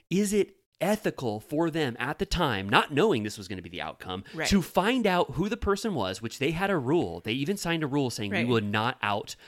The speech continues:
Speaker 1: the celebrity that gave us this
Speaker 2: Right.
Speaker 1: dog," to then contact someone who shares the show that they're on
Speaker 2: Right.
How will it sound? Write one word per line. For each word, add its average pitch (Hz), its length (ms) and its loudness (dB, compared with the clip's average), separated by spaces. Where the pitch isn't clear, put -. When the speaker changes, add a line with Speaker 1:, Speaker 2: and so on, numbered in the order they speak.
Speaker 1:
the 110 140 -2
celebrity 104 600 -2
that 90 160 -10
gave 95 180 -6
us 95 80 -6
this 165 140 -2
Speaker 2:
Right. - 80 -8
Speaker 1:
dog," 120 240 4
to 190 140 -2
then 208 220 6
contact 196 540 -2
someone 156 260 -2
who 139 240 -4
shares 185 480 -2
the 151 80 -4
show 190 400 2
that 107 200 -4
they're 90 260 -2
on 76 300 -10
Speaker 2:
Right. 156 180 -8